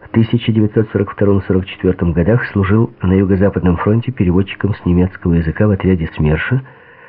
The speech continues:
которым командовал капитан госбезопасности Мигун С К. Третье. Проститутка-рецидивистка Гоптарь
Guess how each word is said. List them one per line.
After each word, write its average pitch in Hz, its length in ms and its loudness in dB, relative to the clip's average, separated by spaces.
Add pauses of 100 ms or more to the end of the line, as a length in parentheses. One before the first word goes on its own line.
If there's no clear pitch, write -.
(200)
которым 120 360 2
командовал 107 680 0
капитан 98 480 0
госбезопасности 92 1080 -2 (360)
Мигун 92 480 2
С 95 220 -4
К. 65 240 -6 (1300)
Третье. 104 540 -2 (920)
Проститутка-рецидивистка 120 1500 0
Гоптарь 101 760 0